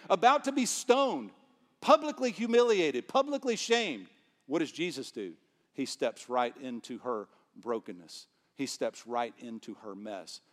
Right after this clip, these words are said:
and he brings healing and restoration. How about the demon-possessed man in Luke chapter eight, who lived in a graveyard, was a complete outcast from society?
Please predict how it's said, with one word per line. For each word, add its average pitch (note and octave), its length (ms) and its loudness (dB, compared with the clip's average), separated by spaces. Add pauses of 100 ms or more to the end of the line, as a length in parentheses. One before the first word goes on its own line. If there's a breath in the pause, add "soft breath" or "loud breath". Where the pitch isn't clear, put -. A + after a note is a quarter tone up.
(160)
and G2 140 -14
he A#2 100 -10
brings G#2+ 320 -8
healing A2+ 460 -6 (340 soft breath)
and G#2+ 180 -8
restoration. A2 720 -4 (240 soft breath)
How F#3 60 4
about B3 220 2
the - 40 0
demon-possessed F3 880 0
man F#3 260 2
in D3 160 -2
Luke E3+ 160 2
chapter E3+ 400 0
eight, D#3+ 280 0 (180 loud breath)
who G3+ 100 -2
lived B3+ 440 2
in B3+ 100 2
a F#3+ 60 2
graveyard, D#3 800 2 (480 soft breath)
was B3 160 2
a C4 40 2
complete A#3+ 640 2 (100)
outcast F#3 720 2 (220 loud breath)
from G#3 280 2
society? F#3 800 0